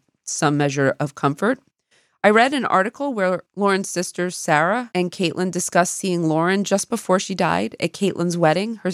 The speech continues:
it was her sister Caitlin's wedding, and they saw the whole family being together at this event shortly before her death as a blessing in disguise.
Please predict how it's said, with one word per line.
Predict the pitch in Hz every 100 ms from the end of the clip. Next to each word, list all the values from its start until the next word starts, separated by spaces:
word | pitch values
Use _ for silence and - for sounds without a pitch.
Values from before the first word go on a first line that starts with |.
| -
it |
was | 160 156
her |
sister | 170 175 -
Caitlin's | 165 - 165 165
wedding, | 170 170 208 202 -
and | 170 160 160 160 _ _ _ _
they | 180 202
saw | 208 196
the | 190
whole | 180 185
family | 180 208 170 185
being | 180 175 165
together | 180 156 147 175 185
at | 160
this | 156 160
event | 165 147 143 -
shortly | - - -
before | 156 156 - 160
her | 156
death | 151 170 -
as | 160 151
a |
blessing | - 147 151 147
in | 151
disguise. | 143 135 - 131 135 196 -